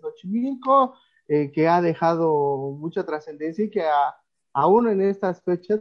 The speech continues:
pues, sigue siendo vaquero y que, bueno, de alguna manera, eh, buscará o, o con este medio alentar a la gente a que no desista para que llegue a la organización de vaqueros. Preséntelo, por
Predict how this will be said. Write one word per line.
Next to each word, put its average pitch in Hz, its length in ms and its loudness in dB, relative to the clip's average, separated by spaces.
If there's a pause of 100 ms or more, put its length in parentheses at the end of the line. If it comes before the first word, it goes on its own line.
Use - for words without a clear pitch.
pues, 196 160 -6
sigue 170 300 -2
siendo 190 340 -6
vaquero 185 560 2
y 208 100 0
que, - 160 -6
bueno, 170 320 -4
de 143 100 -4
alguna 160 300 -6
manera, 156 640 -2 (460)
eh, 147 420 0 (500)
buscará 175 640 4
o, 143 500 -2
o 139 40 -10
con 151 160 -2
este 185 220 -2
medio 180 540 2
alentar 170 480 4
a 170 160 2
la 156 100 0
gente 190 360 -4
a 147 120 -8
que 139 360 -8 (440)
no 170 100 0
desista 190 480 2
para 139 220 0
que 139 360 -4 (220)
llegue 185 220 4
a 156 60 4
la 143 100 2
organización 143 580 0
de 165 60 2
vaqueros. 139 520 2
Preséntelo, 160 460 -4
por - 120 -12